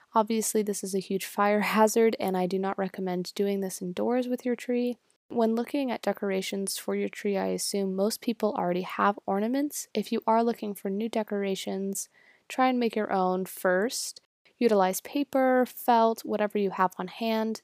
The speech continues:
This will be the most sustainable option. Okay, now imagine it is Christmas morning and you jump out of bed, put your slippers on, and throw on your robe.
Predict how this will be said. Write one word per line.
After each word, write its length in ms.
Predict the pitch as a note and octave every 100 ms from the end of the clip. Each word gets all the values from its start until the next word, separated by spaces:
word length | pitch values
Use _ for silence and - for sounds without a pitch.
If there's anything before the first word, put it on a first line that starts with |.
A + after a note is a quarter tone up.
| -
This 200 | G#3 -
will 60 | G3
be 120 | G3
the 100 | F#3
most 240 | F#3 F3+
sustainable 560 | - F#3+ - F#3 F#3 -
option. 540 | C#4 - - - A3+ - _ _ _ _ - - _ -
Okay, 460 | A#3+ - G3 - -
now 200 | A3 B3
imagine 400 | C4 B3+ B3+ B3+
it 80 | G#3
is 140 | F#3+
Christmas 440 | - A3+ - C4 -
morning 380 | F#3 F3+ F3+ F3+
and 140 | F#3+
you 80 | F#3+
jump 240 | F#3+ F#3
out 160 | F#3 G#3
of 180 | A3+ -
bed, 380 | F3+ F3 F3 -
put 160 | - G#3+
your 120 | A3
slippers 520 | - - A#3 A3 G3
on, 260 | F3+ F3 F3
and 120 | G3
throw 280 | F3+ - F#3+
on 120 | F#3
your 140 | - -
robe. 360 | - - G#3